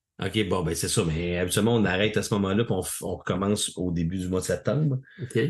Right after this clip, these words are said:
Speaker 1: C'est
Speaker 2: Là,
Speaker 1: comme
Speaker 2: tu,
Speaker 1: ça.
Speaker 2: tu vas faire des malheureux, là.
Speaker 1: Oui, je le sais, mais on a, c'est comme ça, on n'a pas le choix parce que Martin, Martin voyage pendant, pendant, pendant le, le, l'été. Moi, j'ai pas de problème. Moi, j'ai des vac-, moi, je suis enseignant. Fait que je suis en vacances, je pourrais faire ça tout le temps.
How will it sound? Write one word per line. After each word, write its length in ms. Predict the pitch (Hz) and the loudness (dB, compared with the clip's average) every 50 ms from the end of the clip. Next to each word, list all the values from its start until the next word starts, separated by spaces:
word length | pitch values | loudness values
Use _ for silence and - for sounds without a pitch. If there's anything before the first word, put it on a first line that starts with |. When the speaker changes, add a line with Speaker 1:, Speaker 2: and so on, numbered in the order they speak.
| - _ - | -2 _ -12
Speaker 1:
C'est 120 | - 180 | -6 0
Speaker 2:
Là, 120 | 113 143 | 2 2
Speaker 1:
comme 80 | 135 107 | 2 2
Speaker 2:
tu, 80 | 101 101 | 2 2
Speaker 1:
ça. 80 | 107 113 135 143 139 90 85 - - - | 2 4 2 2 0 -2 -4 -6 -6 -4
Speaker 2:
tu 60 | 98 | -2
vas 120 | 104 98 | -2 -2
faire 220 | - - 117 117 113 | 0 0 0 2 2
des 140 | 117 110 | 2 4
malheureux, 480 | 107 110 107 104 101 101 120 131 123 101 | 4 4 4 4 4 4 4 4 4 2
là. 80 | 98 107 - _ _ - - _ - - | 0 -2 -4 _ _ -20 -20 _ -2 0
Speaker 1:
Oui, 140 | 107 110 | 0 2
je 120 | 104 95 92 | 2 2 0
le 40 | 90 | 0
sais, 180 | - - 120 | 2 0 2
mais 60 | 107 98 | 2 2
on 120 | 95 92 | 2 0
a, 160 | 95 92 92 | 0 0 0
c'est 160 | 87 - 104 85 | -2 -2 -4 -4
comme 160 | - 92 87 | -2 -4 -2
ça, 140 | - - 120 | 0 2 2
on 40 | |
n'a 80 | 104 92 | 2 2
pas 120 | - 98 | 0 0
le 40 | 90 | -2
choix 160 | 90 - 139 | 0 0 0
parce 160 | 139 123 - - | 0 0 -2 0
que 60 | 104 | -2
Martin, 420 | 95 82 - 113 113 113 113 101 87 | -2 -2 0 0 2 2 2 2 0
Martin 260 | 87 80 - 139 139 | -2 -2 0 2 2
voyage 600 | 123 104 98 95 92 101 104 107 92 87 80 - | 4 4 2 2 2 0 0 -2 -2 -2 -4 -4
pendant, 420 | - 85 85 85 90 90 90 87 82 - - - - - - - _ _ - | -2 -2 0 0 0 0 0 -2 -4 -6 -10 -20 -20 -20 -20 -20 _ _ -6
pendant, 500 | 92 90 87 92 95 101 95 90 87 92 78 - | -4 -2 0 0 0 2 0 0 0 -2 -4 -4
pendant 280 | - 92 85 85 90 90 | -4 -2 -2 0 0 0
le, 300 | 90 87 87 85 80 80 | 2 2 2 2 2 0
le, 160 | 78 80 82 | 0 0 0
l'été. 300 | 82 85 87 82 - 139 | 2 0 0 2 2 2
Moi, 160 | 143 120 131 | 4 4 4
j'ai 100 | 135 110 | 4 2
pas 80 | 101 - | 2 0
de 60 | - | 0
problème. 320 | - 104 101 101 127 139 123 | 2 0 2 2 4 4 4
Moi, 100 | 117 107 | 4 2
j'ai 240 | 101 107 98 101 | 2 2 2 2
des 140 | 98 104 101 | 4 2 2
vac-, 200 | 98 92 92 - 113 | 0 0 -6 -4 -4
moi, 100 | 113 120 | -4 -4
je 80 | - - | -4 -2
suis 100 | - 143 | -4 -4
enseignant. 500 | - 95 90 - 95 92 95 87 82 80 | -4 -4 -2 -2 0 0 0 0 0 -2
Fait 140 | 78 - 82 | -2 -4 -6
que 100 | - - | -6 -6
je 60 | 80 - | -8 -4
suis 80 | - | -2
en 60 | 95 90 | -2 0
vacances, 340 | 87 85 - 107 117 117 | -2 0 0 2 0 0
je 60 | - - | 0 -2
pourrais 140 | 82 80 | -4 -4
faire 180 | - 95 90 90 | -2 -2 -4 -2
ça 100 | - 95 | -4 -6
tout 120 | 87 - | -6 -6
le 60 | 87 82 | -6 -2
temps. 160 | - 127 | -2 -2